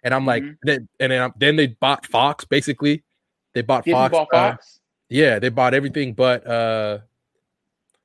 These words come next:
Speaker 1: oh, t-, what's up, Taryn? What's going on? Taryn Garber
Speaker 2: Who
Speaker 1: just
Speaker 2: is that?
Speaker 1: hopped in the chat.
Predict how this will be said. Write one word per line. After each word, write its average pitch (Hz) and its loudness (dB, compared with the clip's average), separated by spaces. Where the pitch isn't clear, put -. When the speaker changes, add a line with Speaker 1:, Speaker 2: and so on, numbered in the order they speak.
Speaker 1:
oh, 139 4
t-, - -18
what's 208 2
up, 240 4
Taryn? 294 6
What's 233 -4
going 254 6
on? 180 6
Taryn 151 -2
Garber 135 2
Speaker 2:
Who 180 0
Speaker 1:
just - -4
Speaker 2:
is 185 -8
that? 196 -2
Speaker 1:
hopped 135 -4
in 131 -12
the 120 -14
chat. 139 -4